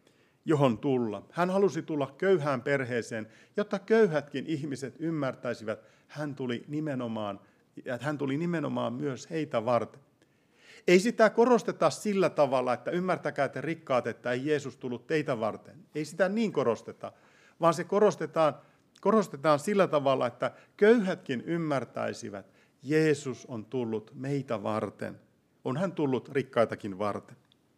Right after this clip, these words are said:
Näin Herra Jeesus on kertonut meille, ettei Jumala välitä rikkauksistamme, vaan hän halusi nimenomaan tulla köyhään perheeseen.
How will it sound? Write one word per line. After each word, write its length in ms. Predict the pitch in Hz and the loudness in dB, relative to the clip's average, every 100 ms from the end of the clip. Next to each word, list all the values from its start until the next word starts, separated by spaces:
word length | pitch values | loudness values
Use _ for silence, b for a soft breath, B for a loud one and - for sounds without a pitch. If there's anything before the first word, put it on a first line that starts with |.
| _ b b b b b b b b b b | _ b b b b b b b b b b
Näin 180 | 185 214 | 8 8
Herra 240 | 202 196 | 8 6
Jeesus 500 | 180 202 214 185 151 | 8 8 6 6 -2
on 160 | 165 147 | -2 0
kertonut 640 | 190 214 208 156 135 131 | 4 6 6 2 0 0
meille, 480 | 143 160 156 127 110 - | -2 2 2 2 -2 -4
ettei 360 | 175 - 190 | -4 2 2
Jumala 440 | 185 233 190 160 135 | 2 2 4 4 4
välitä 400 | 160 156 131 113 - | 2 2 0 -4 -4
rikkauksistamme, 1120 | 143 180 - 151 - 127 - - 117 110 107 - b b b | -6 -4 2 2 2 -8 -8 -4 -4 -4 -8 -12 b b b
vaan 160 | 156 | 4
hän 180 | 147 170 | 4 -2
halusi 440 | 147 196 190 151 156 | 2 4 4 2 -2
nimenomaan 680 | 165 175 156 143 135 127 | -2 0 0 0 0 -2
tulla 380 | 117 127 117 113 - b b b _ - | 0 0 0 0 -12 b b b _ 0
köyhään 640 | 170 170 143 131 113 101 - | 4 4 4 2 2 0 -2
perheeseen. 800 | 160 160 127 127 110 - 110 101 | 2 4 2 -2 -2 0 -2 -2